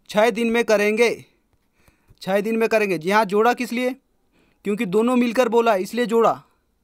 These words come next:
और किसी एक का पूछा होता तो घटाता। तो दोनों मिलकर किसी कार्य को छः दिन में करेंगे। और कौन से ऑप्शन में दिख रहा है? ऑप्शन नंबर बी।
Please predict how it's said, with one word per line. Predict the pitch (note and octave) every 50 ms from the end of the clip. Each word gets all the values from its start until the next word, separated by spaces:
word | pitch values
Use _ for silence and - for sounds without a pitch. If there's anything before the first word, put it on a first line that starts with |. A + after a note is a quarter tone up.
| _ _ _ _ _ _ _ _ _ _ _ _ _ _ _ _ _ _ _ _
और | D#3 F3+ F#3+
किसी | - A3 A3 - B3+
एक | A3 A3+ A#3 G#3
का | A#3+ A#3+
पूछा | A3+ - G#3 - B3 A#3
होता | A3 A3 A3 A#3
तो | A3+ A#3+
घटाता। | G#3+ F#3+ G3 F#3 G#3 G3+ F#3 F#3 D#3+ A#2+ C3 _ _ _ _ _ _ _ _ _ _ _ _ _ _ _ _ _ _ _ _ _ _ _ _ _ _ _ _ _ _ _ _ _ _ _ _ _ _ _ _ _ _ -
तो | G3 G#3 G#3+ G#3 _ -
दोनों | D3 D#3+ F#3+ G#3+ A#3+ B3
मिलकर | A#3 A3+ G#3 A3 A#3+ A3+
किसी | - A3+ G3 A#3 A3
कार्य | - G3+ G3+ G#3+
को | G#3 A#3+ B3 D#4
छः | - - - G#3+ G#3+
दिन | G3+ F#3 A3 A3
में | A3 A#3
करेंगे। | - A3 A3 A3 A3+ A3 G3 C#3 - - - _ - - - - - - -
और | D3+ E3+ F3+ F3 - - -
कौन | G3 G#3
से | G3+ A#3+
ऑप्शन | A#3 A3 A3 - A#3+ A#3+
में | A#3+ A#3+
दिख | A#3+ - B3+
रहा | A#3 A#3+
है? | B3+ D4
ऑप्शन | - - F3 F3+ - - A3+ A3+
नंबर | A3 A3 A3 A3 A#3+ A3+
बी। | F3+ F3+ A3+ A3 F3+ B2 A#2